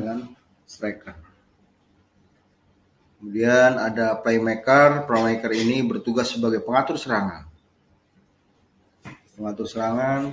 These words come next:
kemudian counter attack adalah gerangan balik cepat yang dilakukan sebuah tim. Jadi, atau sering kita kenal dengan serangan balik. Teknik-teknik dasar permainan sepak bola. Yang pertama, tentang, eh, teknik dasar menendang bola.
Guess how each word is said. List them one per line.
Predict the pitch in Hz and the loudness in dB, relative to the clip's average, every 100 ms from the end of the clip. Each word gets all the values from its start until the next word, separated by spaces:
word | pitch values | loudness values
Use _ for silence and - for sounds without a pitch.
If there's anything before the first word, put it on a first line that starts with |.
| 120 | -4
kemudian | 117 113 117 117 113 | -2 -2 0 -2 -2
counter | 120 113 117 - | -4 -4 -4 -8
attack | - 147 156 - - | 0 2 2 -2 -10
adalah | 120 117 117 | -6 -4 -4
gerangan | - 117 113 113 | -2 -2 -2 -2
balik | 113 117 - | 0 0 0
cepat | - 127 151 - - - | -4 -2 -2 -4 -14 -10
yang | 123 120 | -4 0
dilakukan | 117 120 117 | 0 0 -4
sebuah | 110 113 107 - | -6 -6 -6 -4
tim. | 113 101 98 - - - - - | -4 -4 -8 -16 -16 -16 -20 -10
Jadi, | 104 117 117 - - - - - | -2 0 0 -6 -20 -20 -20 -12
atau | 104 107 104 | -8 -6 -6
sering | 104 107 | -6 -8
kita | 107 104 101 101 - | -6 -8 -6 -8 -8
kenal | 110 117 110 | -2 0 0
dengan | 104 98 | -2 -6
serangan | - 101 101 101 | -6 -8 -6 -8
balik. | 95 90 _ _ _ _ _ - - _ _ _ _ _ _ _ _ _ _ _ _ _ _ _ _ _ _ - | -8 -12 _ _ _ _ _ -20 -20 _ _ _ _ _ _ _ _ _ _ _ _ _ _ _ _ _ _ 0
Teknik-teknik | - 170 170 170 165 | 4 4 6 6 8
dasar | 147 170 160 | 6 6 4
permainan | 143 139 135 | 6 4 4
sepak | - 120 | -2 -2
bola. | 135 143 120 - - | 4 6 6 4 -6
Yang | 110 | -10
pertama, | 104 104 113 117 127 135 | -10 -4 0 4 4 2
tentang, | 120 110 107 107 104 101 | 0 -2 -2 -4 -6 -8
eh, | - - 113 107 | -16 -16 -12 -8
teknik | 123 135 123 | -6 -4 -2
dasar | 117 120 | -4 -4
menendang | 113 107 107 | -4 -4 -4
bola. | 104 104 | -2 -2